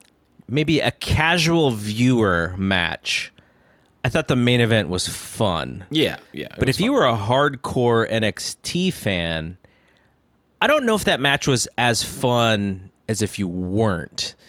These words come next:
Speaker 1: because there was some fun stuff in it, and there was also stuff that was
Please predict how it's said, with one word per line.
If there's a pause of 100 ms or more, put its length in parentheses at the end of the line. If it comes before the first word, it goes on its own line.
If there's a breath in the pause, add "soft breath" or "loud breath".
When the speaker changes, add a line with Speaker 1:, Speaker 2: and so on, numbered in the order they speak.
(160 soft breath)
Speaker 1:
because
there
was
some
fun
stuff
in
it,
and
there
was
also
stuff
that
was